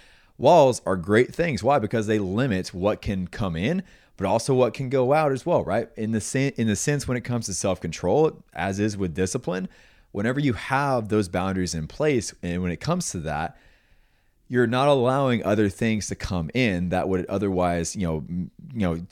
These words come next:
take you off course, right? You know, for instance, if you're wanting to, you know, have your body be in great health and such, you have to exhibit a certain level of self-control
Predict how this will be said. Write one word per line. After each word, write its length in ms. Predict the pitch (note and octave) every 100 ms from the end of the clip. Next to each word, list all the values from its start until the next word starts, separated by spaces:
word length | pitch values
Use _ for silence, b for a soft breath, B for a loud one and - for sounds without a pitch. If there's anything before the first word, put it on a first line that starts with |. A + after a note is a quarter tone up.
| - -
take 240 | G#2+ -
you 120 | G2+
off 160 | E2+ -
course, 440 | - G#2+ C#2+ -
right? 280 | E2 F#2+ A2
You 140 | G#2+
know, 120 | F2+ F2+
for 200 | - G2+
instance, 260 | G2 F2
if 160 | F2+ -
you're 120 | F#2
wanting 260 | F#2 G2 F#2
to, 540 | - G2 F#2 F#2 F2+
you 80 | F#2+
know, 240 | E2+ D#2 D2
have 240 | G2 G2
your 100 | F#2
body 300 | E2+ F#2 G2
be 180 | F#2 F#2
in 60 | F2
great 240 | E2+ D#2+
health 320 | G#2+ C3+ -
and 100 | G2+
such, 340 | - F#2+ F2 -
you 140 | G2+
have 260 | G2 A#2 -
to 60 | A#2
exhibit 380 | F#2 G2+ G#2
a 20 | F2+
certain 280 | G2+ E2
level 240 | F2 F2+ E2+
of 60 | -
self-control 760 | E2+ - D2 - D3+ B2 G#2